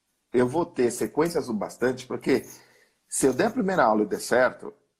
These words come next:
eu não vou poder correr o risco de não conseguir montar outras aulas, porque com cem sequências eu vou montando elas, misturando ela,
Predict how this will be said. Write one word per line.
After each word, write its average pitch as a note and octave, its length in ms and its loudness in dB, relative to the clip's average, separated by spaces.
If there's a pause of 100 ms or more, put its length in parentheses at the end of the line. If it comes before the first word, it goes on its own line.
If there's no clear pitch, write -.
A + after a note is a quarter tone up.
(560)
eu A#2+ 120 0
não D#3 140 -4
vou F#3 160 -4
poder C#3+ 280 -4
correr D3 260 -4
o D#3 100 -4
risco C3 640 -8 (140)
de A2+ 280 -10
não F3 160 -4
conseguir F3 360 0
montar F3 260 -2
outras F3 300 -4
aulas, C#3 200 2
porque C#3 160 -10
com E3+ 140 -8
cem F#3+ 180 0
sequências D#3+ 640 -2
eu C3 80 -4
vou D#3 140 -8
montando C3 680 -4
elas, C3 240 -2
misturando A2 600 -6
ela, - 320 0